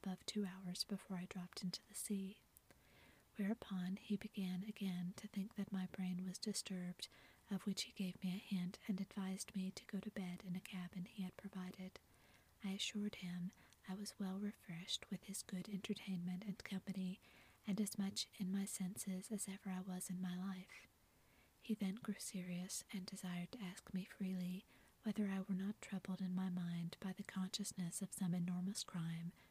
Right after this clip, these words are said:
for which I was punished at the command of some prince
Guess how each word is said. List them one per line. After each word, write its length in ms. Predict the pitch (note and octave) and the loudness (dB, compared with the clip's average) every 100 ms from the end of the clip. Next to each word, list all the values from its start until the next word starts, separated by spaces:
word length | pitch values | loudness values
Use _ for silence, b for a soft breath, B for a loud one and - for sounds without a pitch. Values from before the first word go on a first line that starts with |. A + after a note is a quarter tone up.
| - | -4
for 80 | G#3+ | 2
which 240 | G3 F#3+ | 4 2
I 100 | G3 | 0
was 160 | G3 G3+ | 0 -2
punished 560 | - F#3 E3 E3+ - - B B - | -2 0 2 0 -4 -6 B B -4
at 120 | G3 | -2
the 80 | G#3 | 0
command 540 | - F#3 G3 F#3+ E3+ G#3 | 2 4 4 4 2 -2
of 80 | |
some 260 | - F3+ F3 | -2 -2 -2
prince 520 | - - F#3 F#3 - | -2 0 2 2 -2